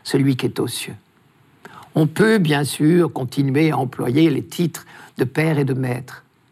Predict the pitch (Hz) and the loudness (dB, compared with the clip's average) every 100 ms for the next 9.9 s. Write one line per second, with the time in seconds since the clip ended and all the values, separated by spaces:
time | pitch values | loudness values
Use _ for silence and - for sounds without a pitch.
0 | _ _ - 160 190 208 208 208 214 226 | _ _ -2 2 2 0 -2 -2 2 2
1 | 185 156 131 233 240 - 165 185 - - | 0 -2 -2 -2 -4 -6 -6 -6 -12 -20
2 | _ _ _ _ _ _ - 147 - 185 | _ _ _ _ _ _ -2 -2 0 -4
3 | 202 175 156 131 127 117 123 - - _ | 0 0 -2 -4 -10 -10 -12 -14 -18 _
4 | _ _ _ _ _ _ _ - - - | _ _ _ _ _ _ _ -12 -4 2
5 | 302 214 - 214 190 147 131 180 202 220 | 4 2 -2 0 0 2 2 2 2 0
6 | 214 185 170 175 170 151 139 135 - _ | 2 2 4 2 2 0 0 -4 -14 _
7 | _ _ _ _ - - 180 170 - 277 | _ _ _ _ -10 -2 0 0 2 2
8 | 269 247 220 220 202 175 - 165 151 185 | 2 2 4 4 2 2 2 2 4 -2
9 | 160 277 233 170 160 185 165 165 | 0 -2 -2 0 2 2 0 -4